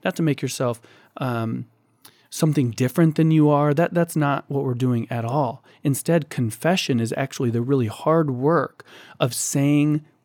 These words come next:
the, the, saying the truth about something, saying the same thing, being in agreement with reality. Being in agreement that this is who I am,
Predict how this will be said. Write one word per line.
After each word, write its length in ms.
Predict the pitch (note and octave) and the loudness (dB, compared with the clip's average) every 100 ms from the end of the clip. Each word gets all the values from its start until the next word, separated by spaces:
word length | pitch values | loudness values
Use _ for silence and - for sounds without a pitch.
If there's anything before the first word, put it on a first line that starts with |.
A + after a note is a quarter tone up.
| _ _ - | _ _ -12
the, 280 | B2+ B2+ A#2+ - - | -6 -4 -4 -6 -4
the, 180 | C#3+ A#2+ _ _ _ _ - | -2 -2 _ _ _ _ -6
saying 280 | - F#3 D3 | 0 2 2
the 80 | |
truth 440 | - - F3+ F3+ - | 0 0 4 4 4
about 300 | C3 A#2+ - | 0 0 -2
something, 380 | - B2 A#2 A2+ | -4 -4 -6 -2
saying 260 | E3+ F3 | 2 2
the 80 | C3+ | 2
same 320 | A2+ D#3 D3 | 0 0 0
thing, 240 | C3 C#3 A2+ | 0 0 2
being 200 | D3 C#3+ | 2 2
in 80 | |
agreement 600 | A2+ G#2+ C3 F#3 F3+ B2+ | 0 0 2 4 4 0
with 540 | B2 B2+ A2+ G#2 A2 - _ _ _ _ _ _ _ _ _ _ _ _ - | 0 0 0 -2 -10 -20 _ _ _ _ _ _ _ _ _ _ _ _ -4
reality. 760 | A#2+ A#2 A#2 D3 A#2 - - _ _ _ _ _ _ _ _ _ _ _ _ _ _ _ B2 | 0 2 2 2 0 -4 -12 _ _ _ _ _ _ _ _ _ _ _ _ _ _ _ -6
Being 280 | C3+ E3 D#3+ | 0 2 2
in 100 | A2+ | 0
agreement 880 | G2+ C3 C#3+ F3 D3+ F2 - - - _ _ _ _ | -4 -4 0 2 0 -4 -10 -18 -20 _ _ _ _
that 240 | - A#2+ - | -6 -6 0
this 300 | D3+ F3 - - | 0 0 -4 -4
is 180 | B2+ | -4
who 400 | - - C#3+ C#3 - | -2 0 2 0 -4
I 120 | B2 | -10
am, 480 | - C3 B2+ A2+ G#2+ | -6 -2 -2 -4 -8